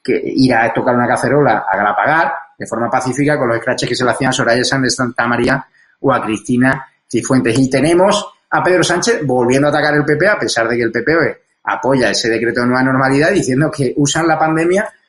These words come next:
para intentar derrocar al gobierno. Es que ya tendrías que haberte ido. Ya te tendrían que haber echado del gobierno. Lo que pasa es que el P P, pues, quiere seguirte dando como Ciudadanos un balón de oxígeno y yo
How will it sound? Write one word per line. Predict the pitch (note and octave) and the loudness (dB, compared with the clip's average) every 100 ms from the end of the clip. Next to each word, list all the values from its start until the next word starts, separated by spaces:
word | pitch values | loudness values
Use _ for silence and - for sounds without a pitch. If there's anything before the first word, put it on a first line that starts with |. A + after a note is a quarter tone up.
| _ _ | _ _
para | C#3+ B2+ | -2 0
intentar | B2 A2+ B2+ D#3 | 0 0 0 2
derrocar | E3+ A#2 C#3 E3 | 0 0 0 0
al | |
gobierno. | A2+ B2+ E3 A2+ G#2 | 0 0 0 -2 -4
Es | A2+ | -4
que | D3+ D3 | -2 0
ya | E3 | 0
tendrías | D#3 D3 D3+ | 0 0 0
que | C3+ | 0
haberte | C#3+ C#3 A#2+ | 0 0 -2
ido. | B2+ A2+ - _ _ _ _ | 0 -2 -6 _ _ _ _
Ya | B2 D3 | -2 -2
te | D3+ | 0
tendrían | E3+ D3+ D#3+ | 0 0 0
que | D3 | 0
haber | C3+ C#3+ | 0 0
echado | - C#3 | 0 2
del | D3 | 2
gobierno. | A#2 G#2+ A#2+ G2 - - | 2 0 -2 -4 -10 -2
Lo | A2 | -2
que | A2 | 0
pasa | A2+ B2 | 0 0
es | A#2+ | 0
que | B2+ | 0
el | B2+ | 0
P | |
P, | C#3 | 0
pues, | C#3 A2 - _ | 0 -4 -6 _
quiere | C3 B2 A#2 | 0 0 0
seguirte | C3+ B2+ B2 C3 B2+ | 2 2 0 0 2
dando | C3 B2+ C3 | 2 2 2
como | C3 C3 - - C3+ | 2 0 -2 -6 -8
Ciudadanos | C3 C#3 D3+ B2+ A2+ | -2 0 2 0 -2
un | A#2 | -2
balón | A#2+ B2+ | 0 2
de | B2+ | 2
oxígeno | B2 C#3 D#3+ D3+ | 0 -2 -2 0
y | A#2+ | 0
yo | B2 - | 0 -2